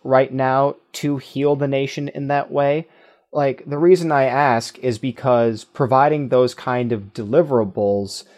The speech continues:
might not necessarily seem like something they want to hand to Democratic President Biden.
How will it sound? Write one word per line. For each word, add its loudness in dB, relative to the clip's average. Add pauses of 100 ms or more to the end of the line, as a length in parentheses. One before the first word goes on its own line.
(400)
might 2
not 2
necessarily 0
seem -4
like -2
something -4
they 0
want 0
to -4
hand 0
to -2
Democratic -2
President -4
Biden. 2